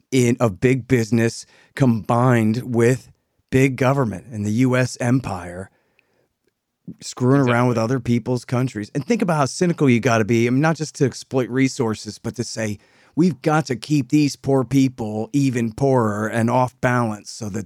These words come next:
Speaker 1: there's, to prevent any upward pressure on their absolute minimal wages," which is why we're there in the first place. That's mean as hell.
Speaker 2: Yeah, it's, I mean, it's, it's,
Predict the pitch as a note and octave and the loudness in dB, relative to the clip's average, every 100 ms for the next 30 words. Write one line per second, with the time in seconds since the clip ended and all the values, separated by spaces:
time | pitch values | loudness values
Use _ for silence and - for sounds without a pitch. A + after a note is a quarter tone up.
0 | _ - A#2+ A2+ - - - - A#2 G2+ | _ -6 -6 -6 -14 -20 -20 -8 -6 -6
1 | - B2+ B2+ C3+ D3+ C3+ C#3 - B2+ C3 | -4 -2 0 0 2 0 0 0 -2 0
2 | C3+ A2+ - A#2+ B2+ A2 - A#2+ A#2+ A2+ | -2 -2 -6 -6 -6 -10 -10 -8 -6 -6
3 | - C3+ C#3 - B2 C#3 B2+ D#3+ F3 G3+ | -6 -4 -4 -6 -4 -4 -2 0 2 4
4 | C#4 B3+ G2+ F2 E2+ G2+ D#2 - - A2 | 6 4 2 -2 -6 -6 -6 -10 -16 -14
5 | A2+ G#2+ G#2 G#2+ A2 A2+ A2 G#2 F#2+ - | -14 -12 -6 -4 -4 -4 -4 -4 -8 -12
6 | - - - - - - - _ _ _ | -16 -18 -18 -20 -20 -20 -20 _ _ _
7 | _ _ - F3 - A2 G#2 A#2 A#2 F#2 | _ _ -6 -6 -4 -4 0 2 2 0
8 | - F#2+ F2+ - _ _ _ _ _ _ | -6 -12 -12 -14 _ _ _ _ _ _
9 | _ E3+ D#3+ A2+ B2+ - D#3 D#3 D#3 D3 | _ 2 2 2 -6 -4 0 0 -2 -4
10 | - D#3 - | -8 -10 -10